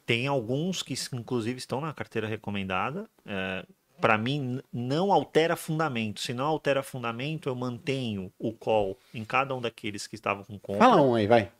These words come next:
Speaker 1: Vou falar um, vai.
Speaker 2: Vai.
Speaker 1: Vou falar um, hein?
Speaker 2: Aham.
Speaker 1: Vou falar L V B I.
Speaker 2: Boa.
Speaker 1: L V B I. É, mantém obedecendo preço máximo pra compra, né?
Speaker 2: Uhum.
Speaker 1: Na, naquela,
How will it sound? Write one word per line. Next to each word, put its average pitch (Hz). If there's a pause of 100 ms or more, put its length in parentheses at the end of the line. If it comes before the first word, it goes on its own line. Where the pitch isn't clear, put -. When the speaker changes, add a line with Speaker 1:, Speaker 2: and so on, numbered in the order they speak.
(120)
Speaker 1:
Vou 165
falar 214
um, 110
vai. 107
Speaker 2:
Vai. 113
Speaker 1:
Vou 117
falar 135
um, 117
hein? 110
Speaker 2:
Aham. 117
Speaker 1:
Vou 131
falar 135
L 139
V 135
B 120
I. 92 (460)
Speaker 2:
Boa. 87 (100)
Speaker 1:
L 104
V 104
B 104
I. 90 (440)
É, 104
mantém 160
obedecendo 170
preço 160
máximo 139
pra 156
compra, 180 (220)
né? 131
Speaker 2:
Uhum. 107
Speaker 1:
Na, 120
naquela, 117